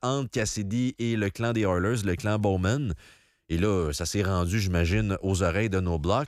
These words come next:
Puis ces rumeurs-là ont quand même pas <laughs> mal été fondées. Fait que lui, il a dit, « Ben là, voulez-vous de moi encore ? » Puis là, ben, sais-tu quoi, on l'a congédié dans les dernières heures.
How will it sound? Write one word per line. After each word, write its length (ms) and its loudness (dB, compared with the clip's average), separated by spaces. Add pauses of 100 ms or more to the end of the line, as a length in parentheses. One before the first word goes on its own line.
Puis 140 -8
ces 180 -4
rumeurs-là 380 0
ont 100 -2
quand 180 -4
même 200 -4
pas 200 2
<laughs> 60 -4
mal 240 2
été 300 0
fondées. 560 0 (360)
Fait 60 -4
que 80 -4
lui, 140 0
il 60 2
a 40 2
dit, « 100 -2
Ben 140 0
là, 120 0 (380)
voulez-vous 300 -2
de 60 -2
moi 220 2
encore ? » 320 0
Puis 100 -12
là, 80 -2
ben, 120 -2
sais-tu 220 -10
quoi, 140 -4
on 40 0
l'a 120 0
congédié 500 -2
dans 80 -2
les 60 -2
dernières 400 -2
heures. 100 2